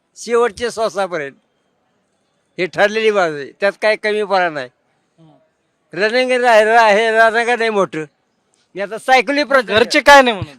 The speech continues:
Speaker 1: काय म्हणू शकत नाहीत.
Speaker 2: सायकलवर कुठं कुठं प्रचार?
Speaker 1: सगळ्या गावात फिरलो, मतदार जेवढा संघ आहे ना, काय सभाताचा एरिया,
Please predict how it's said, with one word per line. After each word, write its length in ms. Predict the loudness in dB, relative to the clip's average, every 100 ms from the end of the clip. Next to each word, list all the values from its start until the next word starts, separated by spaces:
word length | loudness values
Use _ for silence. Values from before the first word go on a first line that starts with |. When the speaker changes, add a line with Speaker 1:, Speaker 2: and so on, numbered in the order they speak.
| 0
Speaker 1:
काय 260 | 4 4
म्हणू 240 | 4 0 2
शकत 360 | 0 0 -2 -4
नाहीत. 360 | -8 _ _
Speaker 2:
सायकलवर 520 | -16 -12 0 4 4
कुठं 200 | 4 0
कुठं 160 | 0 -4
प्रचार? 320 | -10 -12 _
Speaker 1:
सगळ्या 360 | -6 -4 0 2
गावात 420 | 6 6 6 6
फिरलो, 480 | 4 4 0 0 0
मतदार 400 | 0 0 2 2
जेवढा 300 | 2 4 2
संघ 280 | 2 4 6
आहे 120 | 6
ना, 300 | 4 -2 -4
काय 420 | -6 -4 -2 -2
सभाताचा 680 | -4 -4 0 0 0 -2 0
एरिया, 400 | 0 0 0